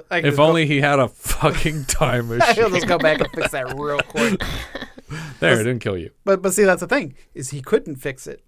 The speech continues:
Speaker 1: because
Speaker 2: Depending on what kind of time
Speaker 1: Yeah.
Speaker 2: universe, we don't know, 'cause they didn't paradox anything.
Speaker 1: But, but that's one of the things I like about this movie is that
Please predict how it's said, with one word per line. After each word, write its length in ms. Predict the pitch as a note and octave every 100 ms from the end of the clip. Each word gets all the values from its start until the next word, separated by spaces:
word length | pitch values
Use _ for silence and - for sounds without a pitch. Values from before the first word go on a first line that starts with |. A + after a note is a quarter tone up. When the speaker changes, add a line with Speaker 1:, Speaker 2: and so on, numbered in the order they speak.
| -
Speaker 1:
because 480 | C3+ D3 C3 B2 -
Speaker 2:
Depending 460 | D#3 E3+ F3+ E3
on 140 | E3 D#3+
what 160 | D#3+
kind 180 | F3 E3
of 140 | D#3+
time 380 | - F3 F#3 C#3
Speaker 1:
Yeah. 120 | A#2+
Speaker 2:
universe, 300 | C#3+ A2+ G2+ A2
we 100 | A#2+
don't 160 | C3+
know, 340 | C3+ D3 A2 - _ _ _ _ _
'cause 180 | A#2+ A2
they 120 | A2
didn't 240 | A2+ A2+
paradox 440 | G#2+ A#2+ A2 G2 -
anything. 380 | F#2 - G2 - _ _ _ -
Speaker 1:
But, 140 | A3+ A3+
but 100 | A3+
that's 180 | G#3
one 100 | G#3+
of 60 | G3
the 60 | F3+
things 140 | E3+
I 60 | D#3
like 240 | E3 F#3+
about 200 | C#3+ C3
this 140 | B2+
movie 240 | C#3+ C3 C3
is 140 | B2+
that 220 | C#3 C3